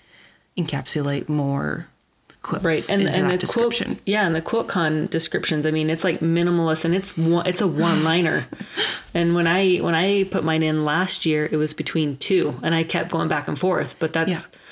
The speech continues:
Speaker 2: probably why, and as Amanda said, they won't change the category,
Speaker 1: Yeah.
Speaker 2: which makes me, like, kind of wonder then what would have happened if I would have tried the other one. So you wonder year by year if then the artist says,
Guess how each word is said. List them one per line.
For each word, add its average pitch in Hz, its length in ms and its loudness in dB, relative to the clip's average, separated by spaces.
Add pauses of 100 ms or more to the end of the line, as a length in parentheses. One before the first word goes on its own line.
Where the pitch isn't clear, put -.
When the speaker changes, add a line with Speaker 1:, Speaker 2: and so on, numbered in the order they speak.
(180)
Speaker 2:
probably 160 380 0
why, 170 300 2
and 151 560 0
as 156 180 0
Amanda 151 300 0
said, 170 360 -2
they 160 140 2
won't 165 340 0
change 165 380 0
the - 80 -4
category, 151 600 -2 (260)
Speaker 1:
Yeah. 180 60 0
Speaker 2:
which 190 180 0
makes 202 240 0
me, 170 420 2 (200)
like, 151 260 -4
kind 170 240 0
of 139 100 -2
wonder 190 300 2
then 151 440 0
what 156 180 0
would 156 100 2
have 147 80 -2
happened 151 240 -2
if 170 140 -4
I 170 40 -2
would 165 120 -2
have 160 100 -4
tried 151 160 -4
the 156 120 0
other 180 140 2
one. 160 300 -2
So - 160 -2
you 160 160 4
wonder 151 420 0
year 151 220 2
by 147 120 -2
year 170 420 2
if 156 240 -2
then 147 240 0
the 143 160 -2
artist 147 340 -2
says, 143 420 -2